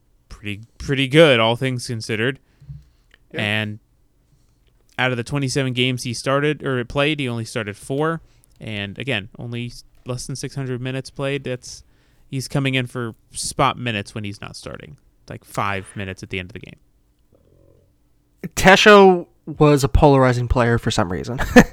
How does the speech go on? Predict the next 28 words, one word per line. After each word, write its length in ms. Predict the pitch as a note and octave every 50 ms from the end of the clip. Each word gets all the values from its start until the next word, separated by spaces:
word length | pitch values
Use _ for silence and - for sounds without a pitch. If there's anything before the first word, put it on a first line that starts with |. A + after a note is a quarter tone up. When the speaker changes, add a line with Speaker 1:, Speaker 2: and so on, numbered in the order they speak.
| - - - - - - - - _ -
Speaker 2:
And 160 | F3+ F#3+ F3+
you 100 | F3+ F#3
know 100 | F#3+ G3
what's 160 | G#3+ G3 - -
funny 240 | F3+ E3+ E3 E3
is 120 | D#3+ D3+ C3
I 120 | C3+ C3
feel 200 | B2 - D#3+ D#3+
like 280 | D3+ C#3 C3+ B2 - - - _ _ _ _ _ _ _ -
you, 540 | - D3 D#3 C#3+ C#3+ D#3 D#3+ D#3+ D#3 D3+ - C#3+
you 180 | D#3 D#3+ D#3
and 140 | D3+ C#3 C3+
I 80 | C3 B2+
can 140 | - C3+
definitely 320 | B2 B2+ B2 - - C3 A#2+
speak 320 | - - - B2+ A2+ -
to 280 | - C#3+ C3 B2 A#2+ - - _ _ -
every 400 | E3 E3+ F3 F3+ F#3+ F#3 F#3+ E3+
team 680 | - - - - D3+ C3+ C3+ C3+ C#3+ C#3+ C#3 C#3+ D3 C#3+
that 220 | - A#2 G2 G#2+
we 200 | A#2+ C3 B2+ B2+
like, 460 | A#2 A2+ A2 G#2 A2+ A#2 - - -
not 200 | C3 D3 D3+ D3
necessarily 560 | C3+ B2+ - - - - A#2+ A#2 A#2+ A2+ A#2 A2+
like 180 | G#2+ G#2 -
soccer, 460 | - - A2 E2 - - - - -
you 100 | A2+ B2
know, 160 | B2 A#2 A2